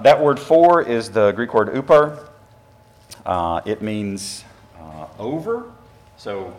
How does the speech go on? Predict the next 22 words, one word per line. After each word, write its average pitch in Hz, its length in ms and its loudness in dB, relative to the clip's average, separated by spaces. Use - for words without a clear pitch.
if 110 120 -20
we 123 80 -10
were 113 160 -10
looking 143 280 -8
for 143 140 -10
a 127 40 -8
word 127 260 -8
that 107 100 -10
might 123 200 -4
mean 120 160 -10
over, 120 320 -8
where 107 160 -10
do 104 100 -16
we 104 60 -12
think 110 200 -14
it 107 60 -14
might 107 200 -12
be 113 340 -14
relative 104 360 -12
to 101 60 -16
the 107 60 -10
circle? 117 400 -10